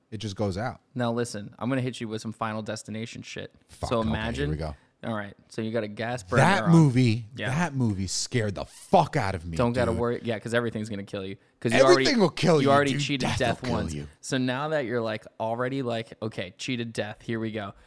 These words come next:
Speaker 2: And you just made your macaroni and cheese and you enjoyed a doobie and you're melting that.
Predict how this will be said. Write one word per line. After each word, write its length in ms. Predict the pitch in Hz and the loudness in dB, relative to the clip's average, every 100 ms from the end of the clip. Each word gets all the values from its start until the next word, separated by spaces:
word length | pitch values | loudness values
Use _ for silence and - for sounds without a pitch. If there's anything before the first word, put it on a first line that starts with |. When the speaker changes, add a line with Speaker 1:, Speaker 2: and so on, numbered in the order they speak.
| - - | -14 -4
Speaker 2:
And 120 | 117 | -2
you 60 | 117 | 0
just 220 | 117 123 | -2 -2
made 160 | 123 | -2
your 80 | 123 | -2
macaroni 500 | 113 113 127 120 123 | -2 -4 -4 -4 -2
and 100 | 120 | -4
cheese 440 | - 117 110 110 110 | -6 -6 -4 -4 -6
and 100 | 107 | -6
you 100 | 113 | -6
enjoyed 280 | 110 113 117 | -4 -4 -4
a 60 | |
doobie 340 | 113 113 107 110 | -4 -4 -4 -8
and 100 | 107 | -6
you're 80 | 110 | -6
melting 300 | 110 107 110 | -6 -8 -10
that. 180 | 101 | -12